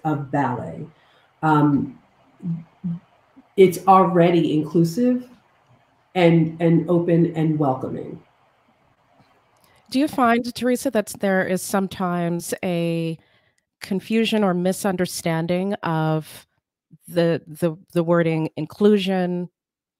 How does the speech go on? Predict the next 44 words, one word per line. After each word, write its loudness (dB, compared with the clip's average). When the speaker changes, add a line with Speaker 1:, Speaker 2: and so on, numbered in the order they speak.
Speaker 2:
diversity? 0
Do, 0
do -4
you 4
find, -2
I, 2
I -2
mean, 2
I 2
could -4
give -4
you 2
a 2
list, 0
but 0
do -4
you 2
find -2
that -2
there 2
is -4
this -2
big 2
misunderstanding -2
in -4
terms -4
of -6
what 0
all 2
of -2
these -4
words -2
means, -2
what -4
they 0
represent -4
for -2
organizations -4
and -4
for -4
human -4
beings -6
in -6
general? -10